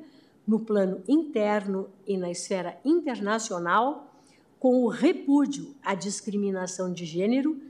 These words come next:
e a abolição de todas as práticas sociais fundadas na ideia de superioridade masculina e no domínio social, jurídico, moral ou psicológico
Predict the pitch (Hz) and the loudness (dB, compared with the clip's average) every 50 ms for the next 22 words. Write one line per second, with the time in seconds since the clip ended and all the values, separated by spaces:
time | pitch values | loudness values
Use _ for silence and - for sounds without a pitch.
0 | - - - _ - 220 220 220 220 214 185 196 262 285 285 294 285 - - - | -20 -20 -20 _ -2 0 2 2 2 0 0 0 0 2 2 2 0 -2 -6 -2
1 | - 220 220 226 233 233 - - - - - - - 180 233 233 226 233 - - | 0 2 4 4 2 2 -2 -6 -12 -18 -20 -20 -6 -2 0 0 0 0 -2 0
2 | 285 294 311 320 294 285 247 233 240 226 - - - - 240 233 233 240 233 - | 2 2 4 4 2 2 0 0 -2 -4 -4 -6 -4 0 2 2 2 2 -2 -6
3 | - - 226 214 - - - - - - 330 359 339 - - - 226 220 220 226 | -6 -4 -4 -2 -2 -2 -4 -4 -2 0 0 0 0 -2 -2 0 2 2 4 2
4 | 247 262 262 262 - - - - - _ _ - - - 269 262 240 - 220 208 | 2 0 -2 -4 -8 -10 -16 -20 -20 _ _ -8 0 2 4 4 4 4 2 2
5 | 208 196 180 185 185 175 170 190 196 196 190 190 - 196 196 196 190 180 170 - | 2 2 0 -2 -4 -2 -2 0 0 0 0 -2 -2 -2 0 0 0 -2 -4 -6
6 | - - - - - - 370 - - 285 247 240 233 220 - 180 190 190 190 180 | -8 -8 -8 -4 0 0 0 2 2 2 2 2 2 0 0 -2 0 -2 0 0
7 | 185 180 180 185 185 - - 185 185 185 214 262 294 320 311 302 - - - - | -2 -2 -2 -2 -4 -4 -4 -4 0 2 4 4 4 4 2 -2 -8 -16 -20 -20
8 | - - _ - 247 233 208 226 220 233 247 233 196 233 226 214 208 208 196 190 | -20 -18 _ -2 -2 0 2 2 2 2 2 2 4 4 2 4 2 0 0 0
9 | 185 175 160 165 - - - - _ _ _ - - - - 311 311 302 302 - | -2 -2 -4 -6 -8 -12 -18 -20 _ _ _ -10 -6 -2 2 2 2 2 0 0
10 | - 254 247 262 262 262 226 196 220 214 202 254 277 - - - 226 220 220 208 | 0 2 4 4 4 4 2 0 -2 -2 0 0 0 0 0 0 2 4 4 4
11 | 196 202 208 226 262 269 262 262 269 262 - - - - 190 196 190 196 208 220 | 4 4 4 4 4 4 2 0 -2 -6 -10 -10 -10 -6 -4 0 2 2 4 4
12 | 247 262 226 233 247 - 269 254 | 2 2 0 -4 -10 -12 -12 -14